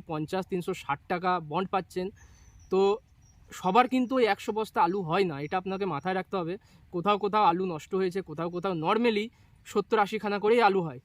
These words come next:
এমনও মাটি রয়েছে একশো কুড়িখানাও আলু হয়, এক-, এমনও মাটি আছে সত্তর আশিখানাও আলু হয়। আমি গড় একশোখানা হিসাবে যদি ধরি, কৃষকের কিন্তু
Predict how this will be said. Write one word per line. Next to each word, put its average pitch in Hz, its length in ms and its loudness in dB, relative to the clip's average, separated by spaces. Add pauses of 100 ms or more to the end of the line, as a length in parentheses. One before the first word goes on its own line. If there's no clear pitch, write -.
(160)
এমনও 208 280 2
মাটি 202 260 0
রয়েছে 220 280 2 (340)
একশো 156 240 -4
কুড়িখানাও 202 500 -2
আলু 220 120 -2
হয়, 240 180 -2
এক-, - 180 -12
এমনও 185 200 -4
মাটি 196 260 -4
আছে 202 180 -6
সত্তর 165 320 -8
আশিখানাও 190 400 -6
আলু 143 120 -6
হয়। 131 140 -14 (600)
আমি 202 140 2 (120)
গড় 196 200 6
একশোখানা 214 400 -4
হিসাবে 214 260 0 (100)
যদি 208 140 -2
ধরি, 170 280 -4
কৃষকের 180 400 -8
কিন্তু 175 340 -6